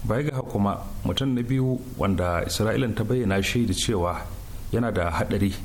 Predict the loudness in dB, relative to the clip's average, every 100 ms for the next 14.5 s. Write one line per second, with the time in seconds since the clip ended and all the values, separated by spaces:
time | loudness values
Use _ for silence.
0 | -8 -6 -2 2 2 2 0 0 0 0
1 | 2 4 2 2 2 2 2 4 2 2
2 | 2 2 2 0 2 0 -4 -6 -8 -8
3 | -8 -8 -4 -2 0 0 0 2 2 2
4 | 0 0 2 2 2 2 2 2 2 0
5 | 2 0 0 0 0 0 0 2 2 0
6 | -2 -4 0 2 2 2 0 2 2 2
7 | 2 0 0 -2 -6 -6 -6 -6 -6 -6
8 | -6 -2 0 2 2 0 -2 -2 0 0
9 | 0 -2 -2 0 2 2 0 0 0 0
10 | -2 -6 -8 -4 -2 0 0 0 0 0
11 | 0 0 2 2 0 0 0 0 0 0
12 | 2 0 2 2 2 2 2 0 -4 -10
13 | -10 -10 -10 -10 -2 0 0 0 2 2
14 | 2 2 2 2 0